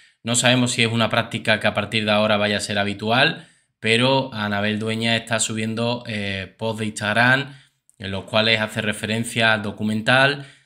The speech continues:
Lo vamos a ver ahora, no sin antes recordaros que reventemos el botoncito de las suscripciones, que para algo,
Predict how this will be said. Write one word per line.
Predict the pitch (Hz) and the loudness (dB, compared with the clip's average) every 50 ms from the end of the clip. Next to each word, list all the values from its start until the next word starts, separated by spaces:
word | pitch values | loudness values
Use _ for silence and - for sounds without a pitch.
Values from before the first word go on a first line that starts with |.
| _ _ - | _ _ -10
Lo | 104 | -6
vamos | 101 104 113 120 117 | -2 0 2 2 4
a | 117 | 4
ver | 117 117 107 | 2 2 2
ahora, | 107 110 117 127 131 135 135 139 143 143 - - | 2 2 2 4 4 4 4 4 2 0 -6 -12
no | 107 101 | -10 -8
sin | - 113 113 | -6 -4 -4
antes | 110 107 113 107 | -4 -4 -4 -6
recordaros | 110 107 107 104 101 104 110 110 117 113 117 | -6 -6 -6 -6 -4 -2 -2 -2 -2 -4 -4
que | - 113 113 110 | -4 -4 -4 -4
reventemos | 104 98 104 120 127 123 117 107 104 104 - 110 110 113 113 117 117 120 | -4 -6 -4 -2 0 0 0 0 -2 -2 -2 -2 -2 0 -2 -2 -4 -4
el | 113 | -6
botoncito | 104 107 104 107 101 98 - 104 101 104 98 | -6 -6 -8 -8 -8 -10 -10 -10 -10 -8 -6
de | 98 | -4
las | 98 95 - | -4 -4 -4
suscripciones, | 107 95 - 101 98 92 104 107 107 117 120 127 123 - - - - - - - _ | -6 -8 -10 -8 -8 -6 -4 -2 0 0 0 0 0 -4 -10 -20 -20 -20 -20 -16 _
que | - 107 | -8 -2
para | 101 104 101 107 113 123 | 0 4 4 6 6 6
algo, | 123 123 120 123 123 120 120 | 6 4 4 2 2 0 0